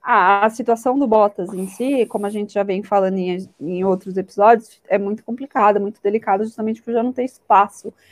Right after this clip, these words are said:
em outras equipes, já terem já os seus nomes marcados. Tanto os pilotos que já estão dentro dessas equipes, quanto já aqueles que a equipe já estão de olho. Então, já tá uma dança da cadeira com nome,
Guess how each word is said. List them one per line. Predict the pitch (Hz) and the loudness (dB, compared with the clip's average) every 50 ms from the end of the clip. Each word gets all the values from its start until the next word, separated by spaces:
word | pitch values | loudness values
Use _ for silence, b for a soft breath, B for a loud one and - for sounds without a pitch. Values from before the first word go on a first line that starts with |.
| b b b b b - | b b b b b -2
em | 202 202 | 0 2
outras | 202 196 196 202 196 196 | 2 2 2 0 2 2
equipes, | 202 202 202 - 190 190 190 - 196 185 | 2 0 0 -2 -4 -4 -4 -4 -8 -6
já | 190 196 190 | -4 -4 -4
terem | 190 - 208 202 208 202 196 190 190 | 0 2 4 4 4 4 2 0 0
já | 196 196 180 185 | 2 4 4 4
os | 190 190 190 | 2 0 -2
seus | - - 180 180 185 185 196 | -2 -2 -2 -2 -2 -4 -4
nomes | 202 196 185 190 185 185 190 190 | 0 2 4 4 4 2 0 -2
marcados. | 190 185 190 - - 202 175 175 175 170 180 190 - b b b b b b b b _ | -2 -4 -4 -2 0 2 4 4 4 2 -2 -8 -8 b b b b b b b b _
Tanto | - 294 294 370 466 453 - 415 370 | 4 6 6 6 4 2 2 4 6
os | 294 247 233 226 | 8 6 6 4
pilotos | 226 - 220 208 202 196 196 - | 2 0 4 4 4 4 2 -4
que | - 220 196 | -8 -4 -2
já | 196 190 | 0 0
estão | 196 196 - - 196 262 311 320 | -2 -2 -4 -4 -2 -2 -2 0
dentro | 247 233 233 240 233 233 | 2 2 0 0 -4 -6
dessas | 208 208 208 - 196 196 | -8 -8 -8 -8 -8 -6
equipes, | 214 220 - 269 277 277 _ _ _ _ | -6 -6 -6 -8 -8 -8 _ _ _ _
quanto | - 294 294 302 311 311 - 330 | 0 2 2 2 0 -2 -4 -4
já | 277 - 294 285 294 311 339 - _ _ - | 0 2 4 4 4 2 0 -2 _ _ -4
aqueles | - 254 269 - - 294 262 262 277 - | 0 0 0 2 4 4 4 4 2 -2
que | _ - 311 | _ -6 -4
a | 285 277 285 285 285 269 269 262 254 | -2 0 0 0 0 -2 -2 -2 -2
equipe | 240 - 262 247 - 269 | -4 -4 -6 -6 -6 -2
já | 262 285 277 | 0 0 0
estão | 277 - 269 269 254 | 0 0 0 0 0
de | 247 311 | 2 2
olho. | 349 320 254 233 226 214 185 165 165 | 4 6 6 8 6 4 4 2 -2
Então, | 175 190 196 208 208 | -2 -4 -4 -4 -2
já | 240 262 262 | -2 -2 -2
tá | 254 - 262 277 311 339 339 320 | 0 0 2 2 2 2 0 -2
uma | 294 262 254 226 | -2 0 0 0
dança | 208 214 214 220 - - | 2 4 2 2 2 -2
da | 208 220 | -4 -4
cadeira | 220 - 214 196 214 208 208 208 | -2 -2 2 2 4 4 2 2
com | - 226 214 | -2 -4 -2
nome, | 202 202 196 196 190 196 196 202 | 2 2 4 4 2 0 -4 -8